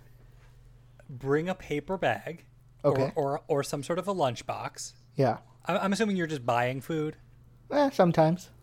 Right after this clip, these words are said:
Speaker 1: Some-, sometimes. All right, cool. Have a dummy lunchbox.
Speaker 2: Okay.
Speaker 1: And when you're sitting at a four top,
Speaker 2: Yeah.
Speaker 1: put the dummy lunchbox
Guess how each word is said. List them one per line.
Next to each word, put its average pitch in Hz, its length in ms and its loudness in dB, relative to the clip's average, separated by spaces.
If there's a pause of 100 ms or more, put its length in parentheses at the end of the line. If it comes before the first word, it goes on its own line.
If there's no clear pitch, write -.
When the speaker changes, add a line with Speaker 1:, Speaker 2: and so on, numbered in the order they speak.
(300)
Speaker 1:
Some-, 135 240 -6
sometimes. 135 360 -6
All 139 60 -2
right, 113 160 -4
cool. - 200 -8 (840)
Have 160 260 0
a 170 60 -2
dummy 143 520 0
lunchbox. 123 800 -4 (360)
Speaker 2:
Okay. 139 280 4 (840)
Speaker 1:
And 143 180 0
when 139 120 0
you're 135 100 -4
sitting 165 320 0
at 156 80 0
a 147 40 0
four 196 280 2
top, 113 400 -2 (420)
Speaker 2:
Yeah. 120 200 2 (680)
Speaker 1:
put 202 360 0
the 160 100 -2
dummy 170 460 2
lunchbox 113 920 -2